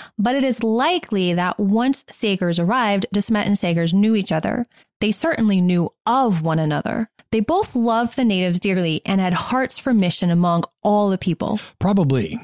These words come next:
Speaker 2: And the third important Catholic was John McLaughlin, the larger-than-life man who was the chief factor for the Hudson's Bay Company in that region,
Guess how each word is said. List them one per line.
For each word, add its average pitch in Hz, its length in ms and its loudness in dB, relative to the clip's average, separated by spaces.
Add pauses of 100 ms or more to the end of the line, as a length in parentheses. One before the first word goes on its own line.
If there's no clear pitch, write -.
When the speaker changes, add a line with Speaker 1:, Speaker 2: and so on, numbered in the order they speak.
(120)
Speaker 2:
And 143 160 0
the 127 60 0
third 202 320 0
important 135 420 0
Catholic 110 460 -4
was 107 120 0
John 123 320 0
McLaughlin, 107 680 -2
the 123 80 0
larger-than-life 165 800 2
man 120 300 2
who 120 120 2
was 113 200 0
the 107 100 -4
chief - 400 0
factor 156 560 -2
for - 120 -2
the 104 100 0
Hudson's 156 440 0
Bay 135 280 0
Company 110 520 -2
in 127 140 0
that 110 180 0
region, 120 460 2